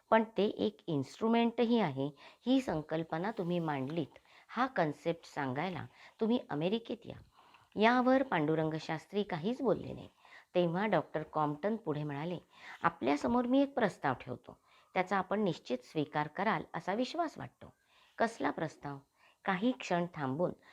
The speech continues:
डॉक्टर म्हणाले, "तुम्ही अमेरिकेत या, पाच वर्षांसाठी. तिथे आम्ही पाहिजे ते सहाय्य देऊ. तिथे तुमची सर्व काही व्यवस्था होईल. त्याशिवाय तुमच्या भारतातल्या अकाउंटमध्ये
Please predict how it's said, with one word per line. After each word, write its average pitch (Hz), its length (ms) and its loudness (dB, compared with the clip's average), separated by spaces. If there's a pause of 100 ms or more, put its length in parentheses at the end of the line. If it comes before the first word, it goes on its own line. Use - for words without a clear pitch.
(140)
डॉक्टर 175 400 2
म्हणाले, 151 380 -2
"तुम्ही 190 240 -4
अमेरिकेत 156 560 0
या, 131 100 -14 (520)
पाच - 280 -2
वर्षांसाठी. 151 800 0 (360)
तिथे 240 220 0
आम्ही 202 280 2
पाहिजे 175 520 -2
ते 214 100 -2
सहाय्य 190 460 -2
देऊ. - 140 -6 (460)
तिथे 240 260 4
तुमची 202 380 0
सर्व 160 280 0
काही 156 320 -4
व्यवस्था 147 480 0
होईल. 123 260 -10 (480)
त्याशिवाय 170 520 2 (360)
तुमच्या 185 340 2
भारतातल्या 208 680 -2
अकाउंटमध्ये 147 760 -2